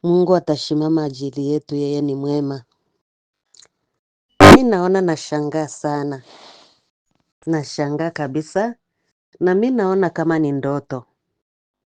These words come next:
Mi naangalia hii video moya ya, anaitwa Arusha One Radio.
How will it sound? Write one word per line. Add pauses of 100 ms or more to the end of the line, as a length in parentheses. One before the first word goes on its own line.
(1300)
Mi
naangalia
hii
video
moya
ya, (680)
anaitwa
Arusha
One
Radio.